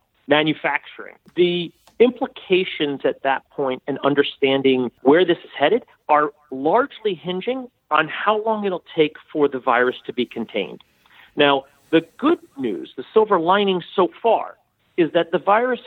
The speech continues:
has only become self-contained within China itself. We have not seen the virus have any kind of material outbreaks in any other countries. And for that, I think the short-term impact is minimal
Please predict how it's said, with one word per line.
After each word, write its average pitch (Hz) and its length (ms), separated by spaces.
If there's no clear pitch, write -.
has - 140
only 202 300
become 175 460
self-contained 147 760
within 143 380
China 123 420
itself. - 440
We 139 100
have 139 160
not 147 260
seen 156 380
the 135 100
virus 135 500
have 123 340
any 156 180
kind 135 240
of 131 80
material 127 420
outbreaks 117 540
in 117 120
any 127 240
other 113 260
countries. 95 520
And 143 220
for 160 80
that, 185 360
I 131 100
think 165 280
the 131 260
short-term 151 520
impact 120 500
is 139 160
minimal 131 540